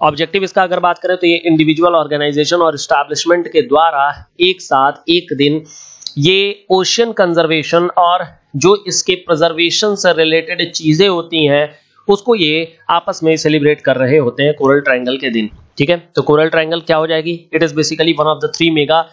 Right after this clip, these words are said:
ecological complex, जो अभी मैंने आप लोगों को बात किया उसमें से एक होते हैं। यहाँ पर कहाँ कहाँ पे पाया जाता है? तो एक पाया जाता है Congo Basin के पास में, Africa में, Amazon रेन फॉरेस्ट के पास में, South America,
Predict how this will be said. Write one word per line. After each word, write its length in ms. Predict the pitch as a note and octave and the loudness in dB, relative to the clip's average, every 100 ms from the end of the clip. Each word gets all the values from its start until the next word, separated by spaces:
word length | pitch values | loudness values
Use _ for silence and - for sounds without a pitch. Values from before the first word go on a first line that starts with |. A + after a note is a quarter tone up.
| _ _ D#3+ | _ _ -2
ecological 500 | E3+ E3 D3 D#3+ E3+ E3 | 0 0 0 -2 0 -2
complex, 260 | D#3 E3+ | 0 -2
जो 140 | C#3+ D3+ | 0 0
अभी 160 | D3 | 0
मैंने 180 | D#3 D3+ | 0 0
आप 160 | D3 D3 | 0 -2
लोगों 200 | C#3+ D3 | -2 -2
को 120 | C#3 | 0
बात 240 | C3+ - D#3 | 0 0 0
किया 260 | D#3 D#3 - - - - | 0 0 -10 -20 -6 -2
उसमें 220 | C#3+ E3 | 0 0
से 160 | D3+ D3+ | 0 -2
एक 100 | D#3 | -2
होते 180 | D#3+ D#3+ | 0 0
हैं। 420 | C#3+ D3 - - D3 | 0 -2 -6 -4 0
यहाँ 160 | D3 | 0
पर 180 | D#3+ E3+ | 0 -2
कहाँ 300 | D#3+ D3+ E3 | -2 -4 -2
कहाँ 160 | D#3+ D3+ | -2 -2
पे 60 | E3 | -2
पाया 220 | D#3 D3+ | 0 2
जाता 260 | D#3+ D#3+ D#3 | 2 0 0
है? 340 | D#3+ D#3+ _ _ | -2 -8 _ _
तो 60 | E3 | -4
एक 280 | - F#3+ F#3+ | 0 -2 0
पाया 160 | D#3+ D#3+ | 0 0
जाता 220 | D#3 D#3+ | 0 0
है 60 | |
Congo 400 | D#3 D3+ D3+ E3 | 0 0 2 2
Basin 340 | D#3 D3+ D#3+ D#3 | 2 0 0 -2
के 60 | |
पास 280 | D#3 D3+ D3+ E3 | 0 0 0 0
में, 220 | E3+ E3+ | -2 0
Africa 440 | D3+ D3+ C#3+ D#3 D#3 | -2 0 0 2 0
में, 300 | E3 E3 - _ - | 0 -2 -10 _ 0
Amazon 500 | D#3 D#3+ E3+ F3 E3+ - - | 2 2 2 0 -4 -10 -2
रेन 200 | C#3 D#3+ | 0 0
फॉरेस्ट 360 | D#3 D#3 D#3+ D#3+ | 0 -2 -2 -6
के 60 | |
पास 300 | C#3+ D3 D3+ E3 | -2 0 0 0
में, 200 | E3+ D#3+ | 0 0
South 260 | D#3 D3+ C#3 | 0 0 0
America, 480 | D3+ D3+ D#3 D#3 | -2 0 0 -2